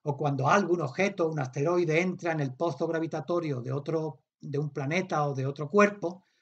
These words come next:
pues, claro, se va acelerando, como veis aquí, se va acelerando, pero luego cuando va saliendo tiene que ir subiendo y, cuan-, y sube con la misma velocidad con la que entra. Pero en otra dirección. Y dice, bueno, pues no se gana ni se pierde.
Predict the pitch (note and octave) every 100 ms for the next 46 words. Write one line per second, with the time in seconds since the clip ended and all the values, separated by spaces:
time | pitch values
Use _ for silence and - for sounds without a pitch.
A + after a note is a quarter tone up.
0 | _ _ D3+ F#3+ - _ _ - D#3 G#3
1 | - - D3 B2 C3+ F3+ E3 D3+ G#3 F#3
2 | D3+ B2+ C#3+ C#3+ D3 G#3 G#3 - _ _
3 | - B2+ A#2 B2 D3 D3+ F#3+ G#3 G3+ G#3+
4 | G#3 _ - D#3 C#3+ E3+ G3+ D#3+ B2 C3
5 | C3 E3+ G3+ G3+ F#3+ D#3+ D3 D3+ D3+ F3+
6 | F3+ G3+ G3 G#3+ - - G3+ G#3+ - _
7 | _ _ D#3+ D#3 D#3 E3 - E3 F#3+ F#3
8 | D3+ D3 D3 E3+ E3 C3 C3 B2+ C3 B2
9 | A#2+ F3+ A3 A#2+ - _ _ _ _ _
10 | _ _ D#3 E3 D#3+ C3+ C3+ C#3 B2+ B2
11 | A#2 G3+ F#3 B2+ _ _ _ - A#2+ A2+
12 | A#2+ F3 D3 - A#2+ A#2+ B2+ A#2 C3 D#3+
13 | C#3+ E3 G#3 D3 -